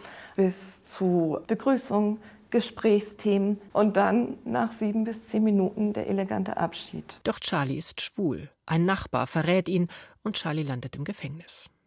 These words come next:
Speaker 2: Inga Maria Malke entfaltet über knapp zwanzig Jahre ein breites gesellschaftliches Panorama. Sie zeigt den Aufstieg der Sozialdemokratie, den die starre Kaufmannschaft nicht verhindern kann.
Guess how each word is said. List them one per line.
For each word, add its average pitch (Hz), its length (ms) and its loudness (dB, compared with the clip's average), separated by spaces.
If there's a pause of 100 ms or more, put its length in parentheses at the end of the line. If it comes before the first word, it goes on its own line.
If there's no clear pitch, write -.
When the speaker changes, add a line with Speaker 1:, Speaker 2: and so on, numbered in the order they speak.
(140)
Speaker 2:
Inga 247 200 4
Maria 196 340 4
Malke 180 420 2
entfaltet 185 520 -2
über - 160 -4
knapp - 340 -6
zwanzig 180 400 -2
Jahre 180 320 4 (240)
ein 180 160 2
breites 190 520 0
gesellschaftliches 143 760 -4
Panorama. 165 560 -4 (480)
Sie - 160 -4
zeigt - 360 0
den 147 140 0
Aufstieg - 540 -2
der 143 120 -4
Sozialdemokratie, 165 1120 0 (360)
den 196 180 2
die 180 120 -2
starre 214 400 -2
Kaufmannschaft 170 680 -4
nicht - 180 -8
verhindern 180 420 -4
kann. - 220 -16